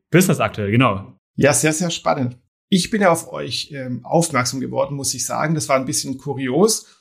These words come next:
Speaker 2: weil ich vor über einem halben Jahr dachte, oh, mein alter Wanderrucksack, den ich oft auch dann eben als funktionalen Rucksack verwende, um meinen Laptop einzupacken und zu Kunden zu gehen,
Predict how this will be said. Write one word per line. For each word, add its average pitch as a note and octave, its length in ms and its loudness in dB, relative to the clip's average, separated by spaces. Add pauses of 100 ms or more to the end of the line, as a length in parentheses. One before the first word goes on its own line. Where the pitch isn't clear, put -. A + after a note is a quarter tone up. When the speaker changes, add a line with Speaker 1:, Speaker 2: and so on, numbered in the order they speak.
(200)
Speaker 2:
weil B2+ 160 4
ich C3 100 -2
vor - 140 -6
über F#3 180 2
einem E3 140 2
halben C#3 240 2
Jahr B2 300 0
dachte, D3+ 460 -6
oh, E3+ 180 2
mein E3 240 2
alter C#3+ 440 -2
Wanderrucksack, D#3 800 2
den C#3+ 140 -4
ich - 100 -8
oft - 240 -8
auch B2 120 -6
dann C3 160 -6
eben C3+ 260 -8
als C3 320 -4
funktionalen C#3+ 540 4
Rucksack E3 380 4
verwende, D3 380 -2
um C3 80 -2
meinen B2+ 180 0
Laptop D#3 360 -2
einzupacken C#3 580 -4
und C3 80 -4
zu B2+ 140 -10
Kunden F#3 280 0
zu C3 140 -6
gehen, D#3+ 320 0